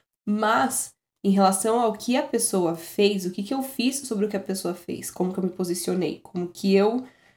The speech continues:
é, vou elaborar isso dentro da minha vida, dentro do meu jeito, dentro das minhas perspectivas, é tão fundamental.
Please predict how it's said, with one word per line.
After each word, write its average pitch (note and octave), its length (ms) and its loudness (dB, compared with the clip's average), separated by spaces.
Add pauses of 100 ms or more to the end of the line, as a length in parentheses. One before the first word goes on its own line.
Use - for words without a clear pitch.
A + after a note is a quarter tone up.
(200)
é, F#3 240 0
vou F#3+ 140 4
elaborar G3+ 420 8
isso G#3 160 -2
dentro G3 220 0
da F#3+ 80 4
minha G#3+ 280 4
vida, F#3+ 380 0
dentro F#3+ 240 0
do F3+ 100 0
meu G3 280 2
jeito, F#3+ 440 2
dentro F#3 220 2
das F#3+ 140 0
minhas G3+ 180 2
perspectivas, F#3+ 880 -2
é G3 220 -2 (120)
tão B3+ 240 2
fundamental. F#3 800 0